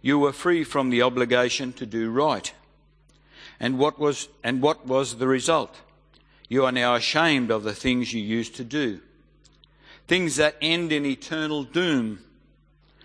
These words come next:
But now you are free from the power of sin and have become slaves of God.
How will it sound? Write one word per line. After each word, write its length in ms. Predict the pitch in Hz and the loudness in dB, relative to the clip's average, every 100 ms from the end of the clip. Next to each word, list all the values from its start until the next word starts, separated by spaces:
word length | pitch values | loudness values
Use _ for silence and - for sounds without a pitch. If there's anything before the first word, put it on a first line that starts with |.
| - - | -20 -6
But 160 | 123 113 | -2 0
now 300 | 135 151 151 | 2 4 4
you 200 | 147 131 | 4 2
are 140 | 123 | 2
free 380 | 110 - 170 139 | 0 -2 0 0
from 260 | - 120 110 | -2 -6 -6
the 80 | 101 | -8
power 340 | 120 107 107 | -2 0 0
of 140 | 107 | -2
sin 400 | 95 - 127 127 127 - - _ | -4 -4 -4 -4 -10 -20 -20 _
and 140 | 127 139 | -6 -6
have 120 | 117 | -8
become 380 | 156 139 120 110 | -12 -8 -8 -10
slaves 640 | - 127 120 113 95 - | -12 -8 -6 -6 -10 -16
of 180 | 92 - | -20 -10
God. 380 | 117 113 92 | -2 -2 -2